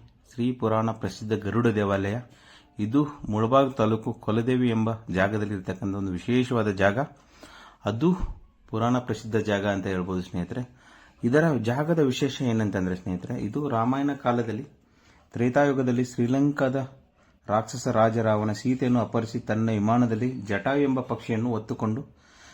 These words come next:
ಸೀತೆಯನ್ನು ರಕ್ಷಿಸಿದ ಕೊಲಾದೇವಿ ಇತಿಹಾಸವನ್ನು ನೋಡೋಣ. ಆ ಸಮಯದಲ್ಲಿ ರಾವಣ ತನ್ನ ಕತ್ತಿಯಿಂದ ಈ ಪಕ್ಷಿ ಎರಡು ರೆಕ್ಕೆಗಳನ್ನು ಮುರಿದನು ಅನ್ನೋದು ಒಂದು ವಿಶೇಷ.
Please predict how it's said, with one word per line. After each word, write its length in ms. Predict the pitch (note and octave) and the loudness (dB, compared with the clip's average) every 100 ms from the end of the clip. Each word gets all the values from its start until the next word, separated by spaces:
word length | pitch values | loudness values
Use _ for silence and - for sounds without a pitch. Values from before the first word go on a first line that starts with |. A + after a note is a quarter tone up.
| _ | _
ಸೀತೆಯನ್ನು 540 | - D3+ F3 D#3 C#3+ C3 | -4 -2 2 2 4 2
ರಕ್ಷಿಸಿದ 680 | A#2+ - B2 A#2 C3+ D3 - | 0 -2 -4 -2 -4 -8 -4
ಕೊಲಾದೇವಿ 680 | A#2 A2+ B2+ B2 A#2 A#2+ | 2 4 4 4 4 2
ಇತಿಹಾಸವನ್ನು 460 | A2 A2+ A2 A2+ A#2 | 0 0 -2 0 0
ನೋಡೋಣ. 320 | G#2 F#2 F2+ A2+ - _ _ _ _ - _ - | 2 4 2 0 -8 _ _ _ _ -20 _ 0
ಆ 140 | A#2+ D#3+ | 4 4
ಸಮಯದಲ್ಲಿ 520 | E3+ D#3 D3+ C#3 C#3+ | 4 2 4 4 4
ರಾವಣ 320 | B2 A#2+ C#3 | 6 4 4
ತನ್ನ 260 | C3+ B2 B2 | 2 2 2
ಕತ್ತಿಯಿಂದ 480 | B2 A#2+ - B2+ B2+ - - | 2 -2 2 2 2 -2 -4
ಈ 120 | A#2 | -6
ಪಕ್ಷಿ 420 | - A#2 - C#3 | -6 -10 -6 -2
ಎರಡು 260 | A#2 A2 A#2 | -2 0 -2
ರೆಕ್ಕೆಗಳನ್ನು 520 | G#2+ G#2+ G#2+ A2 A2 | -2 -2 -2 0 0
ಮುರಿದನು 440 | G2 G2+ G2+ G#2+ | -2 -2 -2 -4
ಅನ್ನೋದು 340 | - G2+ G2+ A2 | -4 -4 -2 0
ಒಂದು 180 | F#2 | 0
ವಿಶೇಷ. 340 | F2 - F#2 | -2 -4 -6